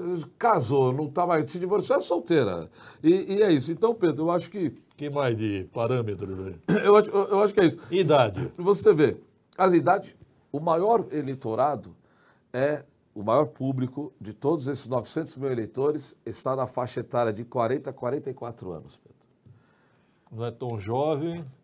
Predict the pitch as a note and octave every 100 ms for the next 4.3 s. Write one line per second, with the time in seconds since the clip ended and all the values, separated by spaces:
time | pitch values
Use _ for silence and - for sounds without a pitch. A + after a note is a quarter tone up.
0 | - A#2 A#2 G2+ - C#3+ D3+ D#3+ D#3 D3+
1 | G3+ - C#3+ D3+ F3+ C#3 A#2+ - C#3+ C#3+
2 | A#2 F2+ F#2 F#2+ B2+ B2+ C3 A3+ G#4+ B2+
3 | A2 E2 D#2+ D#2+ G2+ E3 E3+ F3 - -
4 | D#3+ D#3